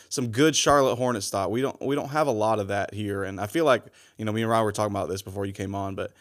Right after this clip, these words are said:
uh, I feel like a, a, probably a higher percentage of our listener base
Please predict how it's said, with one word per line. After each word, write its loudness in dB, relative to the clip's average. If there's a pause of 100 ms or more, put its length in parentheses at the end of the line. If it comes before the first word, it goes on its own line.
(380)
uh, -4
I -4
feel 0
like 2 (360)
a, -2 (440)
a, 0 (480)
probably 2
a 2
higher 0
percentage -6
of -8
our -4 (600)
listener -4
base -6